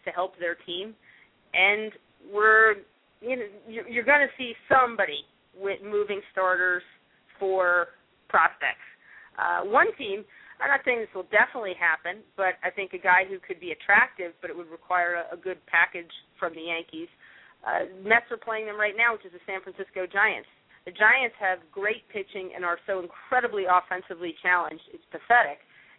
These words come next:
And so in terms of building up some of the depth of their minor league system, I could see a situation potentially, if they're, you know, feeling like they're a little bit out of it at the, at the deadline. Uh, they have a young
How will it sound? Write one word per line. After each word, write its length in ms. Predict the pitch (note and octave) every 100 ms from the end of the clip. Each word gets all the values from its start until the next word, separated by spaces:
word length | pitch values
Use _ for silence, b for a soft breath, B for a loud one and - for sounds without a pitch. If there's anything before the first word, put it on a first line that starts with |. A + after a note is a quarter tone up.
| _
And 360 | G3+ G3 F#3+ F#3 _ -
so 160 | G3+
in 80 | F#3+ -
terms 240 | A3+ A3+
of 160 | G3+ -
building 320 | G3+ G3 F#3+
up 80 | F#3 -
some 120 | F#3+
of 60 |
the 140 | F3+ F3+
depth 320 | F#3+ G3 - -
of 160 | F3 D#3+ D3+
their 400 | F#3 A3 B3 A#3 F3
minor 400 | F#3+ F3+ F3 E3+
league 240 | E3+ E3 -
system, 480 | - E3+ - E3+ F3+ b b b b b b _ F3
I 80 | G#3+
could 160 | A3+ -
see 80 | A3
a 80 | G3+
situation 640 | G#3 - G3 F#3 F#3+ G3 F#3+ -
potentially, 1040 | - - - - G#3+ B3 - G3+ D#3+ C3+ E3+ _ _ -
if 100 | F#3+ _
they're, 400 | F#3 G#3+ G#3+ G#3 - _ _ _ _ _ _ _ -
you 100 | G#3+
know, 100 | F3 -
feeling 320 | G#3+ G3 F#3
like 160 | F#3
they're 160 | F#3 F3
a 80 | F3
little 160 | F3+
bit 100 | E3+
out 220 | E3+ E3+ E3+
of 80 |
it 160 | F3 F3 b b -
at 80 | F#3+
the, 160 | F#3+ F3+ -
at 160 | F#3+ F#3+
the 80 | F3+
deadline. 560 | F#3 F3+ F#3 F#3 F3+
Uh, 320 | F3+ F3 F3
they 80 | F3
have 80 | F#3
a 80 | F3+
young 160 | F#3